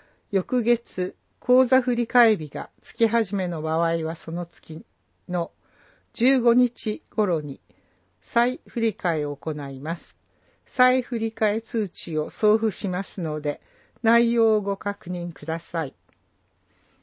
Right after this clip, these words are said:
口座振替の口座変更や停止。口座振替を別口座へ変更したい場合は、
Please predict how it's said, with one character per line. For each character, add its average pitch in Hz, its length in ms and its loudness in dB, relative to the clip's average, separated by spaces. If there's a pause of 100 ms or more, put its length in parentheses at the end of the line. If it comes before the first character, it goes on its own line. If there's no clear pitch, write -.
(160)
口 262 220 2
座 269 120 2
振 254 120 -2
替 175 440 -2
の 147 240 -8 (100)
口 254 260 4
座 247 140 2
変 226 300 -2
更 160 280 -2
や 147 180 -4
停 175 300 -8
止。 - 360 -12 (960)
口 262 240 4
座 254 140 2
振 247 120 -2 (160)
替 170 380 -2
を 151 160 -4 (100)
別 185 360 -2
口 254 300 4
座 170 200 -2
へ 156 240 -4
変 226 300 0
更 220 240 4
し - 120 -10
た 202 160 0
い 190 120 -4
場 180 140 -4
合 175 300 -2
は、 165 220 -6